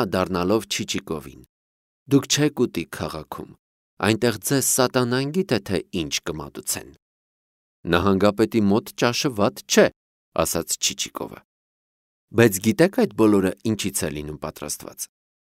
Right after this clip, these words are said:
Դուք այլևս չեք ուտի, երբ կիմանաք։ Չգիտեմ, թե ինչպես է պատրաստվում, դրա մասին չեմ կարող դատել, բայց խոզի կոտլետները և խաշած ձուկը գերազանց էին։ Դա ձեզ այդպես է թվացել, չէ՞ որ ես գիտեմ, թե նրանք շուկայում ինչ են գնում։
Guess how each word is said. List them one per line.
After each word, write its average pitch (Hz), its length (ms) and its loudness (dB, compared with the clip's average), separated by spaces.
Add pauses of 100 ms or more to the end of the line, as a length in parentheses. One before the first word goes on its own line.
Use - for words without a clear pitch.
Դուք 110 180 2
այլևս 95 500 2
չեք - 400 0
ուտի, 95 180 -4
երբ 73 300 -8
կիմանաք։ 73 640 -10 (720)
Չգիտեմ, 98 440 0
թե 170 140 -6
ինչպես 73 340 -6
է 78 120 -4
պատրաստվում, 82 760 -4 (240)
դրա 104 200 6
մասին 92 360 2
չեմ 135 180 -2
կարող 82 380 -2
դատել, 78 380 0 (240)
բայց 101 220 2 (200)
խոզի 101 340 2
կոտլետները 101 800 2
և 90 220 0
խաշած 98 440 -2
ձուկը 107 400 -4
գերազանց 110 680 -2
էին։ 69 260 -14 (720)
Դա 240 140 8
ձեզ 220 260 4
այդպես 180 440 0
է - 180 -2
թվացել, 87 440 2 (460)
չէ՞ 277 120 6
որ 185 180 8
ես 123 180 2
գիտեմ, 104 340 -2
թե 90 140 -4
նրանք 85 260 -2
շուկայում 85 500 -4
ինչ 80 120 -8
են 80 180 -8
գնում։ 76 260 -8